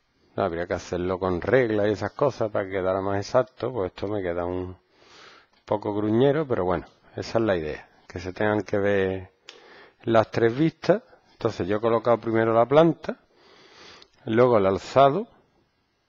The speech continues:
y una vez colocado el alzado me fijo en el perfil para poner lo que me quedaba. Pero para mí el truco es hacer cubos, o sea, caja.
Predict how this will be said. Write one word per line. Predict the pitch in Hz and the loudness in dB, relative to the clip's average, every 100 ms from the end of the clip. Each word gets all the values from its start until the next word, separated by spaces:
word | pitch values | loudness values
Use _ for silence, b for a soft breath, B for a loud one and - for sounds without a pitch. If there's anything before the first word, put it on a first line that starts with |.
| _ _ _ | _ _ _
y | 120 | 2
una | 120 123 | 4 4
vez | 123 | 2
colocado | - 98 98 101 107 | 0 -2 0 2 2
el | 113 | 0
alzado | - 143 139 | 2 2 2
me | 107 98 | -2 -2
fijo | 110 101 | -2 0
en | 110 | 0
el | 107 | -2
perfil | - 107 - 123 123 | -6 -8 -4 -4 -2
para | 135 117 | -2 0
poner | 101 92 | 0 -2
lo | 90 | -4
que | 87 | -6
me | 85 | -6
quedaba. | 85 76 73 - B B B B | -6 -6 -8 -12 B B B B
Pero | - 110 104 - _ - | 0 2 2 -2 _ 2
para | 113 | 4
mí | 120 151 | 6 4
el | 143 | 4
truco | 156 170 175 | -2 4 4
es | |
hacer | 143 123 147 135 | 4 2 -2 -2
cubos, | 110 98 73 - _ 104 | -4 -4 -8 -18 _ -18
o | |
sea, | - 101 | -4 -4
caja. | - 110 95 71 | 2 2 2 -2